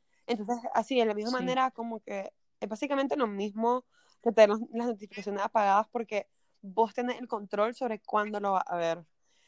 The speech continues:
Speaker 1: Entonces, no es como, o sea, Instagram no se está presionando a verlo, porque si lo tenés ahí, la probabilidad de que lo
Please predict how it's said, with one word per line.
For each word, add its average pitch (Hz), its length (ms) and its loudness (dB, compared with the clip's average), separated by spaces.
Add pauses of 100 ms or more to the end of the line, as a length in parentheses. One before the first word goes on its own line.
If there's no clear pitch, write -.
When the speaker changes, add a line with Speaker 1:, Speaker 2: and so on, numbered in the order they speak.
Speaker 1:
Entonces, 226 340 -6
no 226 200 0
es 233 80 -2
como, 240 280 0
o 226 60 -2
sea, 226 140 0
Instagram 233 340 2
no 220 60 0
se 240 60 0
está 220 180 0
presionando 202 800 -2
a 185 160 2
verlo, 190 280 -2
porque 202 140 -14
si 202 80 -12
lo 196 100 -4
tenés 220 260 -4
ahí, 269 260 -4 (1040)
la 247 200 6
probabilidad 247 520 4
de 269 120 -10
que - 80 -14
lo 277 60 -2